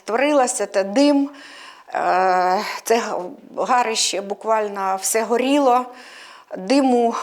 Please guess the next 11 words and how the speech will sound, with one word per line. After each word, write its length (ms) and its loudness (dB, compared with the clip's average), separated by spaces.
ужас 380 -2
скільки, 600 -4
люди 500 -2
кричали. 640 0
Е, 140 -8
боковим 480 2
зором 440 2
я 100 2
побачила, 880 2
що, 500 0
е, 840 -2